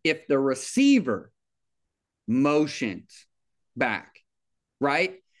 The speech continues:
we're gonna check back to regular coverage. We're gonna get a, a, a, we can call it Omaha. We're gonna get an Omaha, Omaha call. And that tells everybody we're back to base. We're back to base. Once he goes back,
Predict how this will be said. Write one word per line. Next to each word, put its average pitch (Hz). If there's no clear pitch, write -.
we're 151
gonna 156
check 170
back 151
to 143
regular 131
coverage. 185
We're 131
gonna 127
get 117
a, 107
a, 104
a, 110
we 123
can 117
call 123
it 107
Omaha. 170
We're 147
gonna 131
get 117
an -
Omaha, 151
Omaha 190
call. 185
And 131
that 135
tells 131
everybody 156
we're 135
back 123
to -
base. 165
We're 123
back 110
to 113
base. 180
Once 123
he 170
goes 143
back, 180